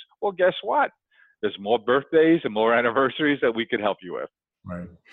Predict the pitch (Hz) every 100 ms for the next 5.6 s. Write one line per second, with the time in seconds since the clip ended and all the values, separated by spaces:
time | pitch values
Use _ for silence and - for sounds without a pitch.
0 | - - 127 147 180 156 - 135 123 -
1 | - 110 104 110 101 98 104 104 107 104
2 | 101 95 101 107 98 104 104 - 104 92
3 | 92 - _ _ - 98 98 101 110 107
4 | 107 101 - - 127 123 - - - 104
5 | 87 113 113 107 98